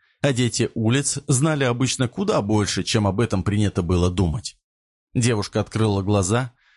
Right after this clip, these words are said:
увидела меня и испуганно вскрикнула. «Понятно. Опять мои глаза чернее ваксы».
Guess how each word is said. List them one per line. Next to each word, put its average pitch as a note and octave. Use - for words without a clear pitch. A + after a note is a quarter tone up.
увидела D#3
меня C3
и D3
испуганно G2
вскрикнула. F2+
«Понятно. F#2
Опять D#3+
мои A#2
глаза G#2+
чернее F#2+
ваксы». F2